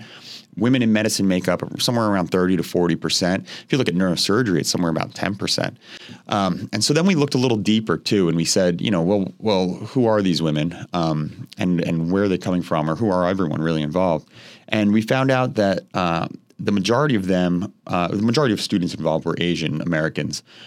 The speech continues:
Um, we had about fifteen percent Hispanics and about, uh, somewhere like eight to ten percent African American and Black. And we found that interesting too, because if you, if you break those demographics down, if you look at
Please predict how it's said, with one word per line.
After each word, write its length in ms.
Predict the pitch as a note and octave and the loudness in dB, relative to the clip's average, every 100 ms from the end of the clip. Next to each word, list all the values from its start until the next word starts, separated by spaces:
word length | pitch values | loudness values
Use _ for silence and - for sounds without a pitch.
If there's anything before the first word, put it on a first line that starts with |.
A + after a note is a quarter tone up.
| - | -10
Um, 360 | - F2 E2+ F2 | -4 0 0 0
we 100 | G2 | 0
had 100 | G2+ | 2
about 200 | F2 E2+ | 0 -2
fifteen 340 | - F#2+ G2 | -2 -2 -2
percent 380 | F2+ - F2+ E2 | -2 -2 -2 -2
Hispanics 760 | D#2 E2+ - D#2+ D#2+ D2 - - - | -4 -6 -2 -2 -2 -4 -8 -8 -6
and 240 | F2 E2 | -4 -2
about, 280 | D#2+ D#2 C#2+ _ - | 0 -2 -4 _ -12
uh, 200 | E2 D2 | -10 -6
somewhere 320 | - G#2+ F#2+ | -4 0 0
like 200 | D#2+ D2 | 0 -2
eight 120 | F2 E2 | -4 -4
to 60 | |
ten 200 | - E2 | -4 -6
percent 400 | D2 - E2+ D2 - | -4 -2 -2 -2 -6
African 280 | E2 - E2 | -8 -6 -4
American 480 | D#2 D2 F2 F2 - - - - | -2 -2 -4 -8 -10 -18 -18 -6
and 80 | |
Black. 280 | E2 E2 D#2+ - | -2 -2 -2 -2
And 240 | G2+ F#2+ - - - - | -2 -2 -6 -20 -20 -6
we 80 | A#2+ | 0
found 220 | D#3+ C#3 | 2 2
that 180 | C3 B2 | 2 2
interesting 360 | F#2+ F#2 F2+ | 2 0 -2
too, 180 | D#2+ C3 | -2 0
because 180 | - E2+ | 0 -2
if 120 | D#2+ | -2
you, 100 | F#2 F2+ | -4 -4
if 120 | - | -4
you 60 | |
break 220 | F#2 C#3+ D#3 | -2 -2 0
those 180 | A#2 | 0
demographics 560 | F2+ G2 F2+ F#2 F2+ - | 2 0 0 -2 -2 -4
down, 320 | F#2 F#2+ F#2+ | -2 0 0
if 100 | - | -2
you 100 | - | -2
look 180 | D2 | 0
at 60 | - | 0